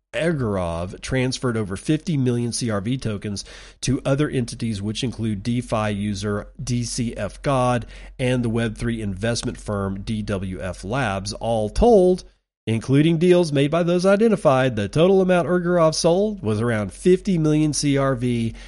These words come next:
at forty cents per token, earning close to twenty million dollars. The scam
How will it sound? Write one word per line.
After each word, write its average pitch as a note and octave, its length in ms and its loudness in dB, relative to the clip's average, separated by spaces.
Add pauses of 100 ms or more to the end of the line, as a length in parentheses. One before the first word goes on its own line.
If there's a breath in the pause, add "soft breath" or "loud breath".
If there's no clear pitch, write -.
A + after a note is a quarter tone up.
(220 loud breath)
at A2 180 -4
forty D3+ 420 2
cents C3+ 320 -2
per C3 160 -4
token, A2+ 560 -4 (220 loud breath)
earning B2 300 -2
close B2 300 -2
to - 100 -8
twenty B2+ 340 -2
million A2 380 -2
dollars. G#2+ 480 -2 (260 soft breath)
The G2+ 120 -4
scam D3 840 0